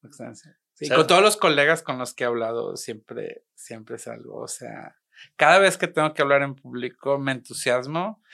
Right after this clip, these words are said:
Speaker 1: y porque me gusta mucho hablar en pu-, me gusta mucho platicar, pero,
Speaker 2: <laughs>
Speaker 1: pero, pero me, me he notado que me entusiasmo mucho más como el hecho de subirme a un escenario.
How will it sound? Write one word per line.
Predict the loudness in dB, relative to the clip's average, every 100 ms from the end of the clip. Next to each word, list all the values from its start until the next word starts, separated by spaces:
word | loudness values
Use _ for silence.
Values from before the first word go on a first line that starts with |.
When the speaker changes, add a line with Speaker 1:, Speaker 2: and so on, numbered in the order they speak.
| -20 -10
Speaker 1:
y | -6
porque | -2 0 2
me | 2
gusta | 2 -2
mucho | -2 -2
hablar | 2 4 4
en | 2
pu-, | 0 -2 -8
me |
gusta | -10 -8
mucho | -12 -10 -6
platicar, | -6 -2 0 0 4
pero, | 6 8
Speaker 2:
<laughs> | 6 4 2 0 0 -4 2
Speaker 1:
pero, | 6 8 10 10 8 6 4
pero | 4 6
me, | 4 0 -2
me | 0 0 2
he | 0
notado | 0 4 4 4
que | 0
me | -2
entusiasmo | -4 -2 -2 -2 -6
mucho | -8 -6 -4
más | -2 -4 -6
como | -8
el | -6
hecho | -6 -6
de | -6
subirme | -6 -4 -4 -4
a | -8
un | -10
escenario. | -12 -12 -10 -12